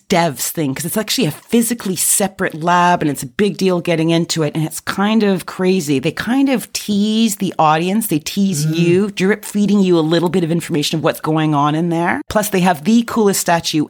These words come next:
Speaker 1: ever in the kind of campus, which I just think we should litter the entire planet with them as a reminder of what kind of future we wanna build. So, I say, "Watch it." I watched the entire thing in two nights. Loved it, loved it, loved it. Geeky, dark, beautiful, smart, well acted.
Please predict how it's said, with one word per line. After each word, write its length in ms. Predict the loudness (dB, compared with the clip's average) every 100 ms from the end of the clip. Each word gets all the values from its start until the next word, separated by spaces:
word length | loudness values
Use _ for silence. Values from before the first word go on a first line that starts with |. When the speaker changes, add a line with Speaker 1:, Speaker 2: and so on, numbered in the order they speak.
| -2
Speaker 1:
ever 520 | -2 0 -2 -2 -2
in 360 | 0 2 2 0 -2
the 140 | -4
kind 260 | -2 0 0
of 100 | -2
campus, 580 | -4 -2 -4 -6 -6
which 200 | -4 -4 -2
I 140 | -2
just 400 | 0 0 0 -2
think 240 | -2 -2 -2
we 80 |
should 240 | -6 -6 -2
litter 240 | 0 0
the 140 | 2 0
entire 320 | 2 0 0
planet 320 | 0 2 2
with 160 | -2 -2
them 140 | -2
as 100 | 0
a 60 | 0
reminder 380 | 2 2 0 -4
of 220 | -8 -12
what 240 | -6 -6 -6
kind 180 | -6 -4
of 60 |
future 260 | -2 -2 0
we 100 | 0
wanna 180 | 0 -2
build. 300 | -4 -8 -8 -16 -18 -12
So, 600 | -4 0 2 2 0 -2 _ _ _ _ _
I 120 | -2
say, 200 | -2 -4
"Watch 360 | -2 0 0 0
it." 140 | -2 0
I 100 | -2
watched 280 | -2 -2 -2
the 100 | -4
entire 280 | -4 -2 -4
thing 160 | -2 -2
in 60 |
two 160 | -2 -2
nights. 340 | 0 -2 -6 -8
Loved 220 | -2 -2 -2
it, 100 | -4
loved 200 | -4 -4
it, 100 | -2
loved 220 | -2 0
it. 200 | -4 -4
Geeky, 400 | -6 -4 -4 0
dark, 320 | 2 0 0
beautiful, 360 | -2 -2 -4 -6
smart, 440 | 0 0 0 -4 _
well 180 | -2 2
acted. 460 | 2 0 -6 -8